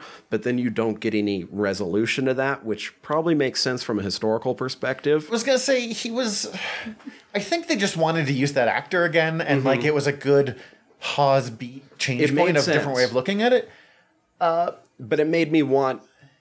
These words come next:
Speaker 1: after bringing him back in after what I felt was a good send-off, I was like, "Okay, so can you still give me a send-off, or am I just left with the one that already happened?"
Speaker 2: Well, and the thing is, from a historical perspective,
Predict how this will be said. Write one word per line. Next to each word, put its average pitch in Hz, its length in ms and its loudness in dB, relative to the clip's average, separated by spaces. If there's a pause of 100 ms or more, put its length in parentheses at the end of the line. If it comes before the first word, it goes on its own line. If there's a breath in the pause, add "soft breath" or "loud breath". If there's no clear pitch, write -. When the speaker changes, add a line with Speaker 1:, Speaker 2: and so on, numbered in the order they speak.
(180)
Speaker 1:
after 143 280 0
bringing 139 320 2
him 127 200 0
back 110 280 -2
in 117 200 0
after 110 280 -2
what 101 160 0
I 95 80 -2
felt 104 260 -2
was 101 160 -2
a 98 60 0
good 98 240 -2
send-off, 127 600 0
I 98 140 -4
was 104 160 0
like, 95 260 -4 (680 loud breath)
"Okay, 107 260 -2
so - 140 -2
can 98 140 -2
you 95 60 -2
still - 200 -2
give 92 120 0
me 87 100 -2
a 80 60 -4
send-off, 120 560 -2
or 98 200 -2
am 92 100 -2
I 90 120 -4
just 95 220 -2
left 98 220 -4
with 90 100 -8
the 98 60 -4
one 90 180 -4
that 87 120 -4
already 76 220 -6
happened?" - 560 -10
Speaker 2:
Well, 196 320 2
and 208 120 0
the 196 40 -4
thing 311 280 -2
is, 160 180 2
from 190 180 0
a 165 40 2
historical 156 540 0
perspective, 123 680 -4